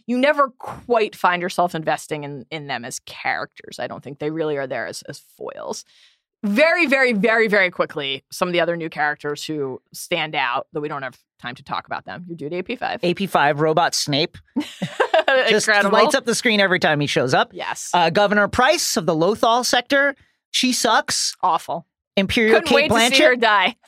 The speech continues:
Speaker 2: And she
Speaker 1: <laughs> Imperial Kate Blanchett.
Speaker 2: and she, and she faces her death, as you would expect, with a scowl on her face.
Speaker 1: Oh, yeah.
Speaker 2: Ruck, who just
Speaker 1: Thrawn's assassin.
Speaker 2: This fucking guy. Like, hate him.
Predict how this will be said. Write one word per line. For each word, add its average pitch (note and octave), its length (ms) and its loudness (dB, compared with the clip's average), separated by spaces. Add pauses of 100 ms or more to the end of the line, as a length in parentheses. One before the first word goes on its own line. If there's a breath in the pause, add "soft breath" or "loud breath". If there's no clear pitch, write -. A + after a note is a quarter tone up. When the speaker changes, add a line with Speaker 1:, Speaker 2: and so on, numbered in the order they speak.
(120)
Speaker 2:
And G3+ 200 4
she - 100 2
Speaker 1:
<laughs> - 40 -16
Imperial C5+ 200 -2 (440)
Kate G#4 280 0 (240)
Blanchett. - 540 -2
Speaker 2:
and F5 200 4
she, F5+ 320 4
and - 160 4
she C4 140 0
faces D#4 360 0
her D4+ 100 2
death, A#3+ 280 0 (260)
as A#3+ 220 4
you C#4 100 2
would B3 100 2
expect, G3+ 480 0
with G3 180 0
a F#3+ 260 2
scowl A3 1120 0
on E3 220 2
her C#3+ 180 0
face. - 500 -4
Speaker 1:
Oh, C3 100 -6
yeah. E2+ 220 -8 (400)
Speaker 2:
Ruck, B3 460 0 (600)
who F3 300 0
just - 200 -8
Speaker 1:
Thrawn's G#3+ 340 4
assassin. A3+ 580 2
Speaker 2:
This F3+ 200 -4
fucking F#2 360 -10
guy. F2+ 380 -4 (140)
Like, B2 320 -6 (180)
hate E3 220 -4
him. C#3 380 -6